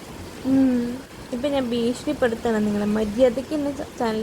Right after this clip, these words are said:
സബ്സ്ക്രൈബ് ചെയ്തോ പറഞ്ഞിട്ട്. പ്ലീസ് ഒന്ന് സബ്സ്ക്രൈബ് ചെയ്യൂ. അപ്പോൾ അതാ, അത് കഴിഞ്ഞ് ഞാൻ ഇവിടെയൊക്കെ നന്നായിട്ട് തുടച്ച് വൃത്തിയാക്കുന്നുണ്ട് കേട്ടോ. ഇനി ഞാൻ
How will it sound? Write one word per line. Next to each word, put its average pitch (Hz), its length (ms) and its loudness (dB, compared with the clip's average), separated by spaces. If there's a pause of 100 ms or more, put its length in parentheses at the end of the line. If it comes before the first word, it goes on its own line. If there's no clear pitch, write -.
(100)
സബ്സ്ക്രൈബ് - 460 2
ചെയ്തോ 202 240 0
പറഞ്ഞിട്ട്. 196 300 -6 (1200)
പ്ലീസ് 294 380 0 (200)
ഒന്ന് 302 240 0
സബ്സ്ക്രൈബ് 285 540 -2
ചെയ്യൂ. 254 200 -2 (2000)
അപ്പോൾ 277 160 4
അതാ, 254 100 4 (240)
അത് 240 140 0
കഴിഞ്ഞ് 240 320 -2
ഞാൻ 233 120 -2 (220)
ഇവിടെയൊക്കെ 240 460 0
നന്നായിട്ട് 233 580 -2
തുടച്ച് 220 360 0 (100)
വൃത്തിയാക്കുന്നുണ്ട് 214 680 0
കേട്ടോ. 208 240 -2 (1700)
ഇനി 254 120 4 (100)
ഞാൻ 302 80 0